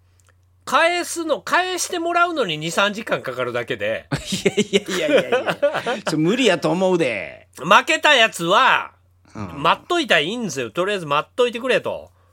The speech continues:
Speaker 2: いやー、それちょっと無理やと思うわ。
Speaker 1: っていうことは、スマホは持ったまま入場ですか？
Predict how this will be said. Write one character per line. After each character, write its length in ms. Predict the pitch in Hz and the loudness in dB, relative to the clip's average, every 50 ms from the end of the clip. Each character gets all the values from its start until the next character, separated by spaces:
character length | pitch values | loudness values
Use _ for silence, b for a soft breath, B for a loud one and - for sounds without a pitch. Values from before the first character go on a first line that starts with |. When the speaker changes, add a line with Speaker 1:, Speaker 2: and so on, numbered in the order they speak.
| _ _ _ _ _ _ _ _ _ _ _ _ _ _ _ - - | _ _ _ _ _ _ _ _ _ _ _ _ _ _ _ -20 -14
Speaker 2:
い 140 | - 151 160 | -6 0 2
や 460 | 151 139 131 127 123 120 120 120 120 120 | 4 4 4 4 4 2 2 2 0 0
ー、 20 | |
そ 180 | - - 147 147 | -2 -6 -6 -4
れ 140 | 151 147 139 | -4 -4 -4
ち 100 | - 147 | -4 -8
ょ 20 | |
っ 40 | 127 | -8
と 80 | - | -8
無 140 | 127 123 139 | -4 -4 -2
理 60 | 143 | -2
や 100 | 135 117 | -2 -4
と 100 | 101 - | -4 -8
思 240 | 101 101 92 90 92 | -10 -10 -8 -10 -10
う 40 | 87 | -10
わ。 260 | 76 65 62 - - _ _ _ _ _ _ _ _ _ _ _ _ _ _ _ _ - | -10 -12 -14 -16 -20 _ _ _ _ _ _ _ _ _ _ _ _ _ _ _ _ -20
Speaker 1:
っ 40 | - | -4
て 100 | - 175 | -2 -2
い 20 | |
う 20 | 175 | -2
こ 100 | 202 180 | 0 -2
と 100 | 185 165 | -2 2
は、 160 | 160 170 202 | 2 2 2
ス 140 | - - 233 | 2 0 2
マ 160 | 226 254 269 | 4 4 4
ホ 160 | 262 269 214 | 4 2 2
は 100 | 190 180 | 2 2
持 160 | 156 139 151 175 | 2 2 -2 -2
っ 40 | |
た 200 | 175 _ - 202 | -2 _ 0 2
ま 120 | 196 196 190 | 2 2 2
ま 120 | 190 185 | 2 0
入 240 | 180 180 190 190 185 | 0 0 -2 -2 -2
場 160 | 160 180 170 | -2 -2 -2
で 120 | 160 170 165 | 0 -2 -4
す 100 | - - | -4 -8
か？ 260 | - - 98 135 | -12 -10 -10 -12